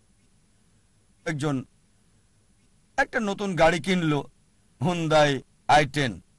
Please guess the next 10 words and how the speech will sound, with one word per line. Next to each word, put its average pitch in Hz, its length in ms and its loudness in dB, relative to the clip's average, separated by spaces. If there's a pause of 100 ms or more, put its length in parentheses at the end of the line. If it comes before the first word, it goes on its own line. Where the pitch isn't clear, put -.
(640)
তাকে 214 200 2
প্রশ্ন 185 360 -6
করা 233 240 4
হলো, 220 160 4
"আপনি 233 340 0
এই 302 120 -6
গাড়িটা 233 300 2
পছন্দ 226 460 -4
করলেন 226 460 -2
কেন, 175 260 2